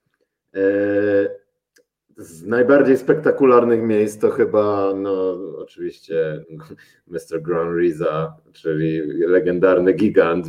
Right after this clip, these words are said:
w Alta Badia, <laughs> no i, no i chyba Adelboden. Adelboden chyba nawet bardziej, prawda? Opowiedz nam o tych startach, opowiedz, jakie to jest uczucie, kiedy wjeżdżasz, czy dojechałeś do tej buły w Adelboden, do tej ostatniej ścianki, czy,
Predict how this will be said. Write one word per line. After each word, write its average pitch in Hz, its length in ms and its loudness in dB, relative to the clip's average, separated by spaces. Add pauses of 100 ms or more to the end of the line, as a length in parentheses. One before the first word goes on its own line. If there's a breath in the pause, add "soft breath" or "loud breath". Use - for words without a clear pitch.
(100)
w 87 340 4 (440 loud breath)
Alta 101 320 2
Badia, 92 720 4
<laughs> - 240 2
no 117 80 4
i, 110 220 2 (300 soft breath)
no 104 80 2
i 107 140 6
chyba 127 300 6
Adelboden. 98 580 4
Adelboden 123 600 4
chyba 131 300 -2
nawet 131 280 -2
bardziej, 87 460 -2
prawda? 98 640 -6 (640)
Opowiedz 170 500 4
nam 127 180 4
o - 40 8
tych - 180 -2
startach, 101 560 0
opowiedz, 113 420 4
jakie 117 320 4
to 113 140 -2
jest 110 160 -2
uczucie, 113 460 -4
kiedy 104 380 -2
wjeżdżasz, 107 560 2
czy 117 260 -4
dojechałeś 117 640 4
do 110 140 0
tej 110 400 0
buły 107 600 2
w 104 580 -6
Adelboden, 110 600 0
do 123 100 4
tej 107 180 0
ostatniej 110 420 -6
ścianki, 104 540 -8
czy, 123 360 -4